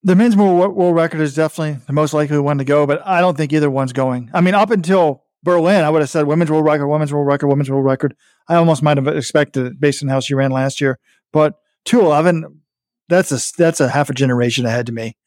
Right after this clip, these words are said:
That's gonna be tough to beat un-, unless, you know, we get wheels on shoes. But Kipton has shown the ability that he can break two oh one oh nine in the right conditions. He's run two oh one in both of his marathons, which is just insane. He's young. Now,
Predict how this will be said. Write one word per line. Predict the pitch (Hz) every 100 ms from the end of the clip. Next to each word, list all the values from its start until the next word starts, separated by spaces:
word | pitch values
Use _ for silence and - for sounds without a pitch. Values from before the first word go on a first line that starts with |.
| _ _ _ _
That's | 143 143 -
gonna | 139
be | 120 117
tough | 135 127
to | -
beat | 113 120 - - _ _ _ _ _ - _ _ _
un-, | 170 143
unless, | 151 139 143 131 -
you | 147
know, | 123
we | 123
get | 123 127 - _ _ _ _ _ _ _ _ _ _ _ _ _ _ -
wheels | 143 147 131
on | 127
shoes. | 120 147 143 127 - _ _ _ _ _ _ -
But | 156 160 _ _ _ _ _ _ _ _
Kipton | - 262 254 190
has | 160
shown | 196 190
the | 165
ability | 151 139 135
that |
he | 135
can | 135
break | 131 131
two | 147
oh | 131
one | 131
oh | 127
nine | 131 131
in | 131
the | 131
right | 135
conditions. | 135 135 127 117 - _ _ _ _ _
He's | 151 147
run | 170
two | 151 175
oh |
one | 165 156
in |
both | 151 151
of |
his | 147 131
marathons, | 143 139 135 120
which | 123 120
is | 117
just | 143 123
insane. | 131 120 143 143
He's | 135
young. | 127 151 143 127 _ _
Now, | - 165